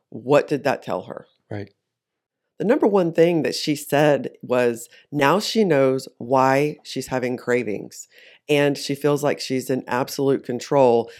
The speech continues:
Speaker 1: and has power over those cravings and her hunger now.
Speaker 2: The next thing she said was that she now feels like food is basically instructions that she's giving to her body.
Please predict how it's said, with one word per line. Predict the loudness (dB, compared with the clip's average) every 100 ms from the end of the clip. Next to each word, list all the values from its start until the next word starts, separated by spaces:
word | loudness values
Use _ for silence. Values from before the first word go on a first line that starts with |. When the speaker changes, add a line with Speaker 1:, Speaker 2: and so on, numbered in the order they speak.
| _
Speaker 1:
and | -8 -6
has | -6 -6
power | -4 0 0 0 2
over | 2 2 0
those | -2 -4
cravings | -6 -4 -4 -4 -4
and | -2 -2
her | -4 -6
hunger | -6 -6 -4 -6
now. | -6 -10 -16 _ _ _
Speaker 2:
The | -8
next | -8 -6 -6
thing | -6 -8
she | -12 -10
said | -8 -8
was | -8 -8 -6
that | -8 -10
she | -10 -10 -10 -12 -16 -10
now | -6 -4 -4
feels | -6 -8 -6 -6 -6
like | -8 -8 -12 _ _ _ _ _ _
food | -4 -2 0 -4 -6 -12 -10
is | -8 -8
basically | -6 -8 -8 -8 -8 -8 -8
instructions | -10 -10 -8 -10 -8 -8 -8 -8
that | -10 -10
she's | -8 -6 -8 -6
giving | -6 -6 -8 -12
to | -14
her | -12 -12
body. | -10 -12 -12 -16